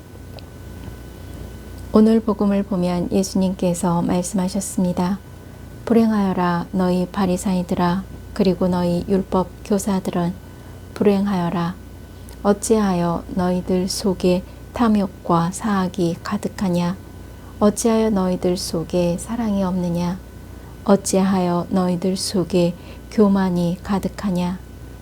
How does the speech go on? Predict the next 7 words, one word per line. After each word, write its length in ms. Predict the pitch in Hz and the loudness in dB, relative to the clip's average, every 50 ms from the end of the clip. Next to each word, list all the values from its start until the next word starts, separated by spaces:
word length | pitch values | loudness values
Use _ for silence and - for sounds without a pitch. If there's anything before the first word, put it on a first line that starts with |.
| - - - - - - - - - - - | -16 -16 -16 -16 -16 -16 -18 -18 -18 -6 2
바리사이들의 960 | - 220 220 226 226 - 247 233 233 226 220 - 196 190 185 180 180 175 - | 4 6 6 6 6 4 4 4 4 4 2 2 2 4 4 4 4 2 2
마음에는 800 | - 180 175 175 170 170 165 165 165 165 170 170 170 170 180 - | 0 0 2 2 2 0 0 0 0 0 0 0 0 0 -2 -4
탐욕과 840 | - - 226 208 202 196 190 - - - - - 185 175 170 170 - - | -4 -2 0 2 2 2 0 -2 -4 -4 -2 0 2 2 2 0 -2 -2
악한 460 | 196 185 - - - 208 190 185 180 | -2 -2 -2 -2 -2 0 0 0 0
것들이 600 | 185 175 - - - 208 - 175 170 165 170 170 | -2 -4 -4 -6 -8 -4 -2 0 0 0 0 -2
가득한데도 920 | - - 190 170 - 175 - - - 208 190 180 208 214 202 - 170 165 - - - - - - - - - - | -4 -4 -2 0 0 0 -2 -2 -2 -2 -2 0 0 0 0 0 0 -2 -2 -4 -10 -14 -16 -16 -16 -14 -14 -2
겉으로는 720 | - 214 202 - - 214 208 196 190 185 180 180 180 180 | 0 0 0 2 0 0 2 2 4 2 2 2 0 -2